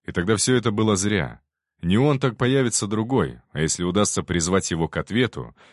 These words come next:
то остальным это будет в назидание. Я, к сожалению, в одиночку с этим не справлюсь, иначе бы не искал тебя".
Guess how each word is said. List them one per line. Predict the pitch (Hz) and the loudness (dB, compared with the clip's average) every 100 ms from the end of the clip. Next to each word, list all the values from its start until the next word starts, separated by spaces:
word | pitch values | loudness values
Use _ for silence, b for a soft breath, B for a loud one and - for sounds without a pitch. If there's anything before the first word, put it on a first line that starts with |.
| b | b
то | 87 | -2
остальным | 87 - 117 135 | 0 0 0 0
это | 123 120 | 0 0
будет | 117 113 - | 0 -2 -2
в | 87 | 0
назидание. | 98 107 110 127 82 64 58 - _ b b b - | 0 0 0 -2 -2 -6 -12 -20 _ b b b -10
Я, | 101 | -8
к | 92 | -6
сожалению, | 90 92 101 101 90 | -2 0 2 2 2
в | |
одиночку | 87 95 101 - 85 | 0 0 0 -2 -4
с | |
этим | 98 - 85 | -2 -2 -2
не | 82 | -2
справлюсь, | - 117 107 71 - | -2 0 0 -2 -4
иначе | 80 82 82 | -2 -2 -2
бы | 90 | -2
не | 90 | 0
искал | 90 - 120 | 0 0 0
тебя". | 82 80 65 58 | 0 -6 -8 -12